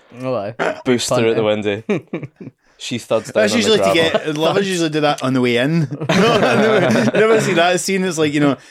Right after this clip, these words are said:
Speaker 3: somebody scampering, you know, and they're coming up the fucking drain pipe thing. You never see them <laughs> fucking getting chucked back down.
Speaker 2: Such a romantic scene.
Speaker 1: Romeo and Juliet.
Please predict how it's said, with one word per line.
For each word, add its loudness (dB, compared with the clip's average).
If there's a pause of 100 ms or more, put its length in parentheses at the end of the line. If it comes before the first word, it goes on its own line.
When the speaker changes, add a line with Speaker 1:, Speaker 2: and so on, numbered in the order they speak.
Speaker 3:
somebody 0
scampering, -2
you 0
know, 0
and 0
they're -2
coming 0
up -2
the -2
fucking -4
drain -2
pipe -2
thing. -2
You -2
never -2
see -4
them -2
<laughs> -
fucking -2
getting -2
chucked -2
back -2
down. 0 (240)
Speaker 2:
Such 0
a 2
romantic 0
scene. -6
Speaker 1:
Romeo -4
and -6
Juliet. -8